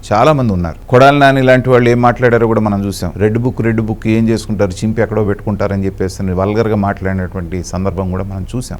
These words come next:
కానీ ప్రజలు అఖండమైనటువంటి, ఆ, తీర్పు వాళ్ళకి ఇచ్చిన తర్వాత మొదట్లో కొంచెం స్లోగా ఉంది కూటమి ప్రభుత్వం,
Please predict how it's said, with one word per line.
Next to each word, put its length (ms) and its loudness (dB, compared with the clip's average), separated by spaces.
కానీ 160 4
ప్రజలు 760 4
అఖండమైనటువంటి, 1300 0
ఆ, 40 0
తీర్పు 300 0
వాళ్ళకి 420 0
ఇచ్చిన 240 -6
తర్వాత 760 -2
మొదట్లో 360 2
కొంచెం 280 0
స్లోగా 420 4
ఉంది 300 2
కూటమి 280 2
ప్రభుత్వం, 440 -4